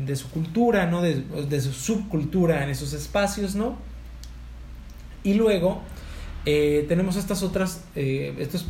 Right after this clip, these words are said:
otros pequeños guiños, ¿no? Las personas que, eh, literalmente detienen la carretera porque están celebrando un quince años,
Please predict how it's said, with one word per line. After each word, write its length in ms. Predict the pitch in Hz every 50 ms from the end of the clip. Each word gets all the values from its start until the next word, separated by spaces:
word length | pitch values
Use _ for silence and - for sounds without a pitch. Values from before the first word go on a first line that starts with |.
| -
otros 300 | - 180 175 185 202 190
pequeños 480 | - 185 160 - 165 165 170 170 156 139
guiños, 460 | 139 160 156 147 143 135 131 123 - 143
¿no? 120 | 147 151
Las 160 | 156 156 147
personas 440 | - - 139 - - 156 165 165 165
que, 260 | 165 - 160 160 160 165 165 - - - - - - - - - - - -
eh, 160 | - - 143
literalmente 800 | 139 143 127 156 151 160 165 170 170 170 170 180 196 202 196 165
detienen 400 | 131 131 127 135 147 147 147 151
la 120 | 147 143 143
carretera 580 | 151 147 151 151 147 - - 185 190 196 185
porque 160 | 156 139 131 -
están 200 | - 143 139 131
celebrando 540 | - 151 147 143 147 165 170 170 170 156
un 100 | 143 127
quince 340 | 123 - 135 131 - - 175 185
años, 500 | 190 196 196 190 196 196 196 190 196